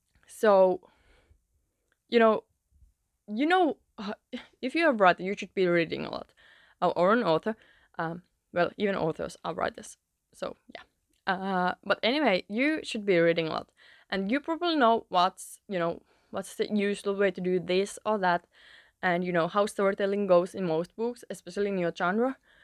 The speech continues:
Um, so, you know, if you read a lot, you know how things work usually. How about you do it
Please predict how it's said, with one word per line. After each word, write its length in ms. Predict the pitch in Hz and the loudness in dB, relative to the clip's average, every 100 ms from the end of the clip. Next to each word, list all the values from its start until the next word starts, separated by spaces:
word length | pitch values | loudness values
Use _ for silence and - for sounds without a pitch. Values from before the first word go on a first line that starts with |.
| _ _ _ - | _ _ _ 0
Um, 480 | 190 175 170 170 - _ _ _ _ _ _ _ _ _ _ | 2 2 0 -6 -12 _ _ _ _ _ _ _ _ _ _
so, 580 | - - 185 175 175 - _ _ - | -10 2 4 6 2 -2 _ _ -6
you 80 | |
know, 300 | 226 214 208 - _ _ _ _ _ _ _ _ _ _ - | -2 0 -2 -10 _ _ _ _ _ _ _ _ _ _ -8
if 120 | 247 | -2
you 160 | 294 | 0
read 180 | 254 247 | 2 2
a 80 | 226 | 2
lot, 180 | 220 220 _ _ - | 2 -2 _ _ -6
you 140 | 233 | 0
know 160 | 240 220 | 2 4
how 160 | 220 | 0
things 380 | 196 190 185 - _ _ | -2 -6 -8 -12 _ _
work 260 | 170 160 - _ | 0 0 -2 _
usually. 640 | 185 240 277 - 208 269 - _ _ _ _ _ _ | -2 0 2 0 -4 -8 -10 _ _ _ _ _ _
How 120 | 262 | -2
about 220 | 269 294 - | 0 0 -2
you 140 | 294 | -4
do 260 | 311 269 240 _ _ | -2 -4 -6 _ _
it 100 | - | -14